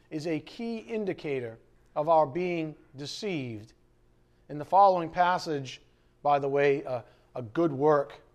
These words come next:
would be impartiality. Impartiality. That would be a good work. A bad work, an evil work,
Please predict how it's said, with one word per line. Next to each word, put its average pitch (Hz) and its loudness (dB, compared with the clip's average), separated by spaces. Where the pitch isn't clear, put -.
would 123 -6
be 135 -2
impartiality. 139 2
Impartiality. 127 -4
That 156 2
would 170 -2
be 165 2
a 156 0
good 160 -2
work. 127 -8
A 127 -10
bad 170 6
work, 233 2
an 156 -6
evil 220 0
work, 247 2